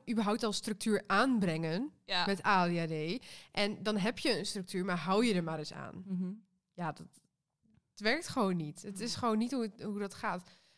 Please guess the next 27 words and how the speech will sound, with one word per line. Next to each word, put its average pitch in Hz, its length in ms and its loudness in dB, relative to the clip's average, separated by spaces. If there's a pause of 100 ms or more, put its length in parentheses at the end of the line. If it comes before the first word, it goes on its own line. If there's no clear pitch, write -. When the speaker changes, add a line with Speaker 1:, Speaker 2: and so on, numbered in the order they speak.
Speaker 1:
Dus 214 320 -4 (320)
dat 233 140 -10
is 254 160 -4
best 277 180 -2
wel 240 480 0
waar 226 120 -4
ik 240 140 -6
altijd 220 220 -2
heel 208 120 -2
erg 202 160 -4
mee 190 120 -4
zit. 185 280 -4
Van 196 100 -8
ja, 180 260 -2
een, 196 220 -10 (460)
een, 202 260 -10
een 214 120 -6
structuur 240 440 -4
gaat 220 160 -8
mij 208 120 -2
heel 185 320 0
erg 202 160 -6
helpen 190 520 -4
om, 190 360 -6 (380)
ehm, 180 520 -6 (220)
te - 120 -12
functioneren. 190 720 -2